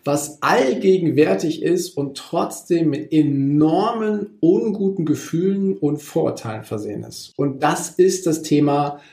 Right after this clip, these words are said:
Verkaufen. Die meisten bekommen ein sehr, sehr schlechtes Gefühl, wenn sie merken, dass ihnen etwas verkauft wird.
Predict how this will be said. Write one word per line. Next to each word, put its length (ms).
Verkaufen. 840
Die 120
meisten 800
bekommen 500
ein 300
sehr, 500
sehr 240
schlechtes 500
Gefühl, 600
wenn 200
sie 420
merken, 800
dass 240
ihnen 260
etwas 380
verkauft 920
wird. 480